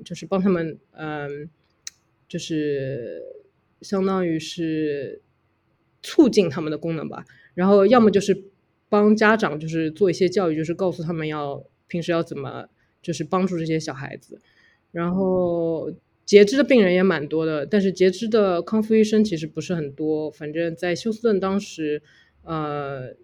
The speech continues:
只有一个，呃，截肢方面，就是截肢专-，专科的这个康复医生，然后他就是超忙超忙，这个 appointment，这病人就约到了好几个月以后的这种。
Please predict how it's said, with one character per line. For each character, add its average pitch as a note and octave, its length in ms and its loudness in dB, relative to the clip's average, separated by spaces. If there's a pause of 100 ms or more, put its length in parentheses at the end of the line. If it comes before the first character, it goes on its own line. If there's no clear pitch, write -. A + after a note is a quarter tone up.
(140)
只 - 180 -4
有 E3 340 6
一 C#3+ 200 -10
个， F3 460 2 (1080)
呃， D#3 600 -6
截 E3 220 0
肢 E3+ 200 -4
方 F3+ 200 -4
面， D#3+ 340 0
就 - 100 -8
是 D#3+ 140 -8 (160)
截 E3+ 240 0
肢 G#3 240 -2
专-， G3+ 500 0
专 G3 320 0
科 G3 280 -2
的 E3+ 120 -2
这 C#3+ 120 -12
个 - 260 -14
康 E3+ 180 -8
复 D#3+ 120 -4
医 D#3 100 0
生， D#3 240 -6
然 C#3+ 100 -8
后 D#3+ 60 -8
他 D#3+ 180 -4
就 D#3+ 120 -2
是 D#3 120 -4
超 G3+ 240 -2
忙 D#3+ 160 -2
超 D#3+ 160 -8
忙， D3+ 160 -8
这 D#3 120 -14
个 C#3+ 220 -8
appointment， D#3+ 580 0 (560)
这 F3+ 120 -2
病 A3+ 160 0
人 F#3 160 4
就 F#3+ 120 2
约 G3 160 6
到 F#3 200 6
了 E3 120 4
好 F3 160 0
几 F3 100 -4
个 F3+ 100 6
月 F#3 120 8
以 D#3+ 80 4
后 F#3+ 160 0
的 E3+ 100 2
这 D3+ 140 -8
种。 F#2+ 240 -16